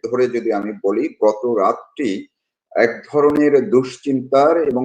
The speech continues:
কৌতূহলের একটি রাত কেটেছে। বিশেষ করে এটি হচ্ছে বাংলাদেশ সেনাবাহিনীকে ঘিরে। গত রাত্রে ক্ষণে ক্ষণে সাবেক অনেক সেনা সদস্যদের সঙ্গে কথা হয়েছে,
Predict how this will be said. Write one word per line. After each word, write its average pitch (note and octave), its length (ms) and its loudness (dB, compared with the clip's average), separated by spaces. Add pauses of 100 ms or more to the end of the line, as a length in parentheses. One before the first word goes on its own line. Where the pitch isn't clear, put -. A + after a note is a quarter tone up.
(100)
কৌতূহলের A2 560 0
একটি G2+ 280 -6
রাত F#2+ 260 -2 (240)
কেটেছে। B2 440 0 (760)
বিশেষ G3+ 380 0
করে G#2+ 300 4 (600)
এটি D#3 300 2
হচ্ছে D#3+ 500 0
বাংলাদেশ B2+ 680 2 (320)
সেনাবাহিনীকে A2+ 800 0
ঘিরে। - 300 0 (1160)
গত A2 200 2
রাত্রে A#2+ 520 4 (1040)
ক্ষণে D#3 300 2
ক্ষণে D#3 380 0 (680)
সাবেক D3 600 4 (1000)
অনেক C3 260 0 (180)
সেনা C3+ 380 -2
সদস্যদের C3+ 600 -2
সঙ্গে D3+ 380 -8
কথা D3 220 0
হয়েছে, D#3 460 -2